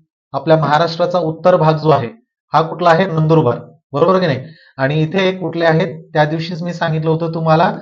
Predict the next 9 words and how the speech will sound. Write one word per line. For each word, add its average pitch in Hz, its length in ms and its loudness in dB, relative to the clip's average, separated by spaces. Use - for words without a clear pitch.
सातपुडा. 143 540 -2
हम्म? - 1200 -14
सातपुडा, 156 600 0
बरोबर 180 240 2
आहे? 131 140 0
हा 143 180 0
झाला 156 240 0
नंदुरबार, 143 880 0
त्यानंतर 156 500 0